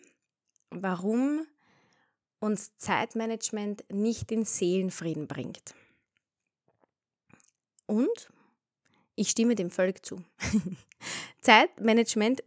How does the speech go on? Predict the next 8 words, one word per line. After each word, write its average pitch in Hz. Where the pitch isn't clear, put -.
bringt 269
dir 233
nicht 233
den 226
Seelenfrieden. 170
Absolut 190
nicht. 165
Das, -